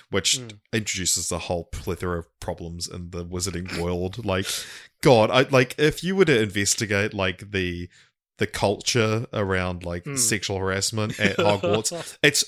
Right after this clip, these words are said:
Speaker 1: it would be horrible, I'm sure.
Speaker 2: Yeah, yeah.
Speaker 1: But the
Speaker 2: It's the nineties. <laughs> We didn't investigate.
Speaker 1: <laughs> I say it's the nineties, baby. But you have, um,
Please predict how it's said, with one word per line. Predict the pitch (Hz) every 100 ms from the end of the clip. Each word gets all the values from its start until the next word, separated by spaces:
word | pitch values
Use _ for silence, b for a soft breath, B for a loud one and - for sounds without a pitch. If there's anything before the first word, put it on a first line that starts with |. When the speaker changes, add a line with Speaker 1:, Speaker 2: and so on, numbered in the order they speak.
| -
Speaker 1:
it | 170
would | 139 -
be | 98
horrible, | - 147 101 82 85 82
I'm | 92
sure. | - - 87 78
Speaker 2:
Yeah, | 131 120 117
yeah. |
Speaker 1:
But | 117 127 120
the | 120 117
Speaker 2:
It's | -
the | 151
nineties. | 151 160 143 120 - -
<laughs> |
We | 208 175 156
didn't | 160 156 156
investigate. | 139 151 165 139 123 117 139
Speaker 1:
<laughs> | -
I | 120 135 117 90 101
say | 120 113
it's | 104
the | -
nineties, | 101 95 92
baby. | 92 90 90
But | 110 - B B
you | 113 123
have, | 123 120 104
um, | - 113 107 92 82 80